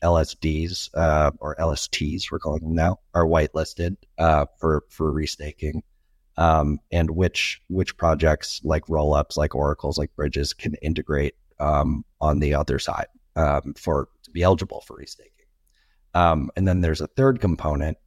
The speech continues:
in that if there is a slashing event,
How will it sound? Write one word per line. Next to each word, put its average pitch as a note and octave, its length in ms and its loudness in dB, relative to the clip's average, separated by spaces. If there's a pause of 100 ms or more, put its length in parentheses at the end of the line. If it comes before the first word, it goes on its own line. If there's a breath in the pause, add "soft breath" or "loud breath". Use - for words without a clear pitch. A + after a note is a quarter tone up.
in E2 220 0
that D#2+ 260 0 (540)
if G#2 180 0
there F2+ 260 2 (140)
is G#2+ 500 2 (600)
a F2 80 -2
slashing F2+ 520 0
event, D2 360 -4